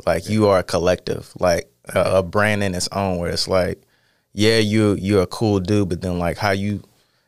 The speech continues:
Speaker 1: add in a mixture of everything from the arts to the business,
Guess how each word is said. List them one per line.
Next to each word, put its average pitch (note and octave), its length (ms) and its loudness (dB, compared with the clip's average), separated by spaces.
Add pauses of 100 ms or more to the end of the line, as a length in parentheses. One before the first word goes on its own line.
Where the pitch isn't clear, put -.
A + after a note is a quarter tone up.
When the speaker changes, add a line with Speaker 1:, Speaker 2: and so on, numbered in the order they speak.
(160)
Speaker 1:
add G#2+ 260 2
in G#2 160 0
a F2+ 60 -2
mixture F#2 400 -2
of E2 100 -2
everything F2 640 -2
from G2 240 -4
the F#2 80 2
arts E2+ 480 0
to - 180 -4
the F2+ 80 -2
business, E2+ 680 -4